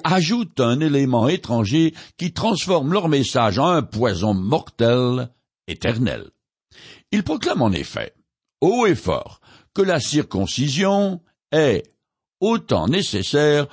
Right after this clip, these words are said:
que la foi pour l'obtention du salut. Qu'ils aient de bonnes ou de mauvaises intentions ne change en rien le fait qu'au final, ce sont des artisans du mal, surtout qu'en plus,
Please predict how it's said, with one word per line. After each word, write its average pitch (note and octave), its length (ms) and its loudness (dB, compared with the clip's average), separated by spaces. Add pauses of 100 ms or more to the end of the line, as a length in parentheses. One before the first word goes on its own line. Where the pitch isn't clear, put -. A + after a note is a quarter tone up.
(260)
que D3 100 2
la A#2+ 180 4
foi E3+ 500 0
pour F#2 200 0
l'obtention F#2 640 -2
du C#2+ 140 -10
salut. G2+ 420 0 (1080)
Qu'ils A3 300 -2
aient B3+ 200 2
de B2+ 160 2
bonnes G3+ 500 0
ou G3 100 -2
de G3 120 0
mauvaises G3+ 500 0
intentions D#3+ 640 0
ne E3 160 2
change D#3 380 0
en G2 180 2
rien D3 400 0
le C3+ 260 2
fait F3 260 -2
qu'au A#3+ 140 -2
final, D#2+ 480 -6 (1200)
ce F3 200 0
sont F#3+ 440 0
des A#2 240 2
artisans B2+ 560 0
du F#2 140 0
mal, F#2 500 0 (100)
surtout G3+ 440 -4
qu'en A#2 180 2
plus, F#3 440 -2